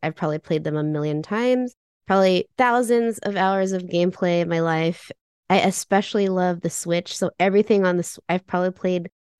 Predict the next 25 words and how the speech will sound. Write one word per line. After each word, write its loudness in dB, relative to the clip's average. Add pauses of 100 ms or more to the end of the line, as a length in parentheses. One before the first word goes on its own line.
I 2
don't 4
know, 0
I 2 (160)
love -2
all 0
the -2
Mario 2
games. -2 (200)
Zelda 0
is, -8
I'm -4
a -6
huge -10
fan -4
of -6
Zelda. -6 (420)
Well, 0
Legend -4
of -4
Zelda -4
and -6
all 0
those -6
games. -4